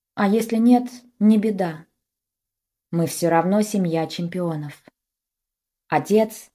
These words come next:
генеральный директор. Мать – победила смерть. А двое сыновей родились, хотя и не должны были родиться ни при каких раскладах. И все мы любим друг друга.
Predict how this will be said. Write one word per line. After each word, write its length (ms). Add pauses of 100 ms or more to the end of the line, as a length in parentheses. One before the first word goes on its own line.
(300)
генеральный 520
директор. 640 (560)
Мать – 580 (320)
победила 520
смерть. 640 (560)
А 140
двое 260
сыновей 720 (180)
родились, 580
хотя 320
и 180
не 140
должны 460
были 160
родиться 480
ни 160
при 140
каких 420
раскладах. 720 (1400)
И 100
все 280
мы 120
любим 360
друг 200
друга. 420